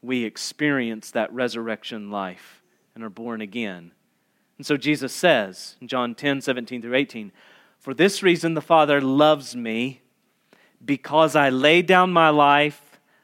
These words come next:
that I may take it up again." He has life of himself. And as he uses that aseity to raise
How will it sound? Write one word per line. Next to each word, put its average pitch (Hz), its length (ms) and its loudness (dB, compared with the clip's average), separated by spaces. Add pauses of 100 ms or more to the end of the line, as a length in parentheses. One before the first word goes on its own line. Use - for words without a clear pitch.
(140)
that 139 500 2 (560)
I 139 680 4 (200)
may 131 260 2
take - 460 -8
it 127 220 -2 (120)
up 127 280 2
again." 101 360 -14
He 101 140 -14
has 107 240 -12
life 127 400 0 (160)
of 117 140 -8
himself. 104 840 -4 (260)
And 120 160 -8
as 147 220 2
he 156 100 -6
uses 147 540 -2
that 131 240 2
aseity 170 720 0 (200)
to 127 160 -8
raise 147 680 0